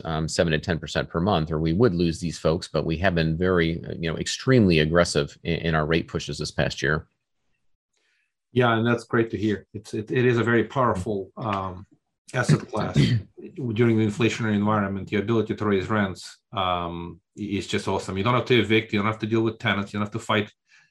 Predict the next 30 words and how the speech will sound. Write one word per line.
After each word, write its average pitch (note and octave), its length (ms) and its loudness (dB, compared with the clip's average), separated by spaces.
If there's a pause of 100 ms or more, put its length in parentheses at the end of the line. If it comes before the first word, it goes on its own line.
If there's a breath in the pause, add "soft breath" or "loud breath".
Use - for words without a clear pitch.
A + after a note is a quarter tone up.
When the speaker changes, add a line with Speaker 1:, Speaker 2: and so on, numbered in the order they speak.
(100)
Speaker 2:
You A2 100 2
either G#2+ 200 4
Speaker 1:
Nope. - 100 -8
Speaker 2:
keep, - 300 -4
keep - 280 -2
the, A2 360 4
the G#2+ 60 -6
storage G#2+ 520 -2
or G#2 100 0
you G2 100 -4
don't. G2+ 380 0
And G2 100 -4
if - 160 -8
you, G2 140 -4
if G2 180 -4
you, G#2 60 0
you G2 80 0
know, F#2 60 -2
Speaker 1:
Mm-hmm. F2 160 -2
Speaker 2:
used F#2 160 -4
to F#2+ 80 -12
be G2 240 -4
a D#2+ 100 -8
hundred G#2+ 260 -2
bucks, - 280 -2
now F#2+ 100 -2
it's F#2 140 -8
hundred G2+ 320 -4
and F2 100 -10
ten. F#2+ 320 -2